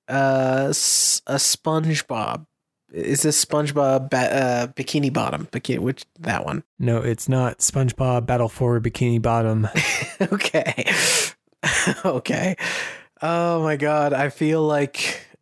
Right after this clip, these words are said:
Speaker 1: I'm close to it. The or not is so strange.
Speaker 2: It is strange, even in context.
Speaker 1: <laughs> Okay. And it's, and it's something that doesn't normally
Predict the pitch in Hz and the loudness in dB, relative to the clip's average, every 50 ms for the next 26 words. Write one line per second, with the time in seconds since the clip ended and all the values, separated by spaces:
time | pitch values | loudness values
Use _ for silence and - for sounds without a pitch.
0 | _ _ - 131 139 147 - - 143 139 127 - - - 127 123 123 123 123 123 | _ _ -6 -4 -4 -2 0 0 0 0 0 0 -2 0 0 2 2 2 2 0
1 | - _ _ _ _ - - 147 147 - 185 208 233 254 262 220 175 143 143 160 | -4 _ _ _ _ -4 -4 -4 -2 0 0 2 2 4 4 4 4 2 2 2
2 | 196 214 190 - _ _ _ _ _ - 104 104 104 - - - - - - 147 | 2 0 -2 -4 _ _ _ _ _ -10 -6 -4 -2 0 0 2 2 2 2 2
3 | 143 143 - - - - - - 117 113 127 147 156 143 120 - - - - - | 2 2 2 2 2 2 0 0 -2 0 0 2 2 2 0 -2 -4 -6 -8 -4
4 | - - - - _ _ - 120 123 147 156 147 127 - - - - _ - - | -4 -4 -4 -6 _ _ -4 0 2 4 4 4 4 4 2 0 -2 _ -6 -2
5 | - - 131 113 110 110 113 113 147 139 127 131 127 127 127 127 127 - - 147 | 0 2 2 4 2 2 2 2 2 2 2 2 2 2 2 0 0 0 0 0
6 | - 127 127 - 127 107 117 - - - - 359 - - - 381 - - - - | 0 0 2 0 0 0 0 -2 -4 -4 -4 -6 -6 -4 -2 -4 -4 -4 -8 -16
7 | - _ _ - 320 - - - _ _ _ - 135 131 139 139 135 127 - - | -16 _ _ -4 -4 -4 -4 -6 _ _ _ -4 0 2 2 2 2 2 2 2
8 | - - - - - - - - - - - - - - _ _ _ _ _ _ | 2 2 2 2 2 2 2 2 2 2 0 0 -4 -8 _ _ _ _ _ _
9 | - 156 151 143 147 - - - 175 170 - 196 180 170 156 139 - - - 147 | -4 0 0 0 2 0 0 0 0 2 2 2 2 2 2 0 0 0 0 0
10 | 151 156 175 156 - 147 143 143 143 147 143 143 143 143 139 135 135 139 139 | 2 2 0 0 0 0 0 2 2 2 2 2 2 2 2 2 2 0 -2